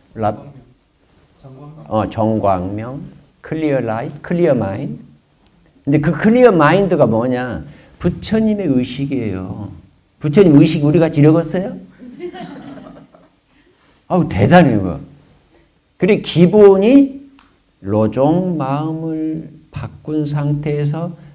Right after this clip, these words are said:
Speaker 1: 끝까지 보살도로 가는 길이에요. 저는 그걸 택하고 있습니다. 물론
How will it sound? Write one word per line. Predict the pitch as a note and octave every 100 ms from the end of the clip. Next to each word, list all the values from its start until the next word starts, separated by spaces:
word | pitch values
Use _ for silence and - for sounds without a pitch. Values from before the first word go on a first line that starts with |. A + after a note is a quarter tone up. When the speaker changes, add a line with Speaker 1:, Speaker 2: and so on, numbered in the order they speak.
| -
Speaker 1:
끝까지 | G3+ G3 - F#3+ F3 E3 D#3+
보살도로 | - G2 C3+ E3+ G3+ G3 G3+ F#3 D#3
가는 | C#3+ G#2+ A2+ G#2
길이에요. | F2+ D#2+ B1 G1+ G1+ - _ _ _ _ _ _ _ _ _ _ _ _ _ _ _ _ _ _ _ _ _
저는 | - D#3+ F3+
그걸 | - C3 C3+ B2
택하고 | C#3 D3 B2+ A2 G2
있습니다. | F2+ F#2 E2+ D#2 C#2+ C2+
물론 | G#2 B2+ D#3+ A3+ C#4 C#4+ - -